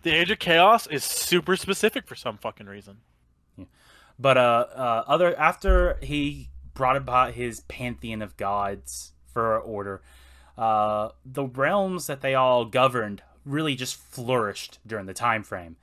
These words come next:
Speaker 2: as science, magic, uh,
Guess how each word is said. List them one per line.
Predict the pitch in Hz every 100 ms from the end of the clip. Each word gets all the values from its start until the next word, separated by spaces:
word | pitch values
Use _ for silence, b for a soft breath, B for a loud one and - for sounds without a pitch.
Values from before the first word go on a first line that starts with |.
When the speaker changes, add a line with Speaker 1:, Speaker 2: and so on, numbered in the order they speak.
| b b b b b -
Speaker 2:
as | 113 113 113 110 101 -
science, | - - 127 120 120 117 117 - - - - -
magic, | 101 107 110 107 - 110 104 101 - - - - -
uh, | 110 101 95 95 95